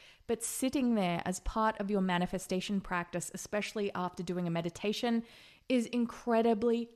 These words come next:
powerful. You have to spend time with your vision board. So the more you can imprint your subconscious mind, the more you will change your vibration, and the more you can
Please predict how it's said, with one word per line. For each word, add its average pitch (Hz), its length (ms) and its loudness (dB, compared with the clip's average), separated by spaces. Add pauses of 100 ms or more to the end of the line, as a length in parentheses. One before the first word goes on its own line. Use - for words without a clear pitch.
(120)
powerful. 208 800 2
You 202 300 4 (220)
have 208 240 -2
to 247 100 -2
spend 196 340 -2
time 190 300 0
with 180 120 0
your 180 140 2
vision 185 340 2
board. 165 340 -4 (420)
So 202 360 2
the 202 140 -2
more 208 300 4
you 247 180 0
can 233 220 -2
imprint 214 600 -2
your 208 80 0
subconscious 190 600 -4
mind, 175 540 0
the 202 60 -2
more 185 240 2
you 190 160 0
will 180 180 -2
change 202 500 2
your 185 100 4
vibration, 196 760 2 (420)
and 220 140 4
the 233 60 6
more 226 180 6
you 370 120 2
can 254 200 0